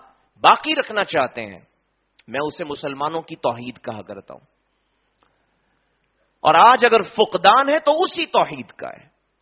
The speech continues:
الحمدللہ، جو مسلمان ہو گیا، جس نے محمد الرسول اللہ کا دیا ہوا کلمہ پڑھ لیا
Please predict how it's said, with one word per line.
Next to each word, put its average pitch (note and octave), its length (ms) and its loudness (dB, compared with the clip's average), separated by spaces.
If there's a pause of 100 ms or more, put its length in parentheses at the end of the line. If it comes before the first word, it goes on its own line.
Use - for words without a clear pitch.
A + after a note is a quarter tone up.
(240)
الحمدللہ، E3+ 680 -4 (100)
جو E3 120 -2
مسلمان F#3+ 560 -2
ہو A3 180 2
گیا، D#3 300 4 (960)
جس - 240 -6
نے C4+ 100 0
محمد A3+ 500 -2
الرسول F#3+ 640 0
اللہ F#3 220 2
کا - 160 -4
دیا F#3 360 -2
ہوا E3+ 280 2
کلمہ F3 460 -2
پڑھ E4 260 2
لیا F3 300 -6